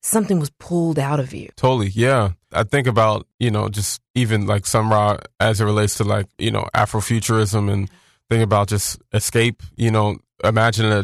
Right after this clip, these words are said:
Speaker 2: new mode of living, you know, imagine, you know, his,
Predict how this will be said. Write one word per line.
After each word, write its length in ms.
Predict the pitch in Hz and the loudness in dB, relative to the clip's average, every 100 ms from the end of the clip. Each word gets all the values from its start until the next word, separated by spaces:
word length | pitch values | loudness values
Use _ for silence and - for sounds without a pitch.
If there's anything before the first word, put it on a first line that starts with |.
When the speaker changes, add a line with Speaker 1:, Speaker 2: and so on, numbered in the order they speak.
| 98 | -4
Speaker 2:
new 220 | 85 117 | -2 2
mode 260 | 110 113 107 | 2 2 2
of 60 | |
living, 500 | 107 110 113 110 110 107 | 2 2 2 2 0 -2
you 120 | 101 | 0
know, 180 | 98 98 | 2 2
imagine, 420 | 98 104 101 - | 2 2 2 0
you 160 | 107 113 | -2 0
know, 140 | 107 | 0
his, 200 | 110 95 | 0 -2